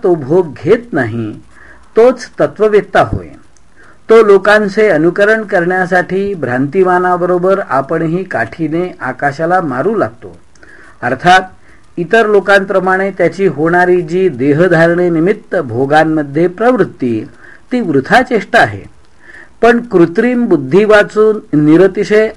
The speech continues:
आनंदरूप आत्मतत्व प्राप्त होत नाही, म्हणून सर्वच जरी चिदात्मरूप असले,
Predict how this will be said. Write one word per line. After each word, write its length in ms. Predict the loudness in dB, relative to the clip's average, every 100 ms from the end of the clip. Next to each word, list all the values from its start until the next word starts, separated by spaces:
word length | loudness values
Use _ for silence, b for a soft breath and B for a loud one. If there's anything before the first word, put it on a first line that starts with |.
| -4
आनंदरूप 840 | 0 2 2 4 4 2 -2 -6
आत्मतत्व 640 | -4 -2 -2 -2 -2 -2 -4
प्राप्त 420 | -2 -2 -2 -2 -4
होत 340 | 0 -2 0
नाही, 480 | -2 0 -2 -2 -4 -8 b b b -6
म्हणून 420 | 0 2 4 2 -2 -10 B B B -20 -16 -2
सर्वच 500 | 2 4 4 2 0
जरी 340 | 0 0 0
चिदात्मरूप 840 | -4 -6 2 2 2 0 -2 0 -2
असले, 560 | -2 -2 -2 -2 -6